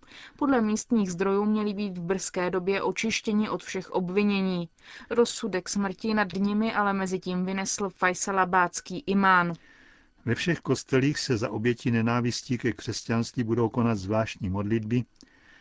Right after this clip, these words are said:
Speaker 2: Věřící se budou modlit také za mír a obnovu mezináboženského dialogu.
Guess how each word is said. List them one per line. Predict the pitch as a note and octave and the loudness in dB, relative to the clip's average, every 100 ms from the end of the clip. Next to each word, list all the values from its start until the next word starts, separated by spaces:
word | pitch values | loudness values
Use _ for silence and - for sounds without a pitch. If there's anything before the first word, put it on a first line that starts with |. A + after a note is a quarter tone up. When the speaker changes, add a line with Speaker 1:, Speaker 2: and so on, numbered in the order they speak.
| _ - | _ 0
Speaker 2:
Věřící | B2+ C#3+ - | 0 0 -4
se | D3 D3 | -2 0
budou | C3 C3+ | 2 4
modlit | B2 B2 B2+ | 4 2 0
také | - A#2+ C3 A2+ | -2 -2 2 2
za | G#2+ | 2
mír | B2 G#2 G2 | 2 2 0
a | F#2+ - | -4 -4
obnovu | G#2 A#2+ A#2+ A2+ | 0 2 4 2
mezináboženského | A2 A2+ A#2 A2 G#2+ A2+ G#2+ - A2+ | 2 2 2 2 2 2 0 -2 0
dialogu. | G#2+ G#2+ G2 F2 F2+ | 2 2 2 -2 -6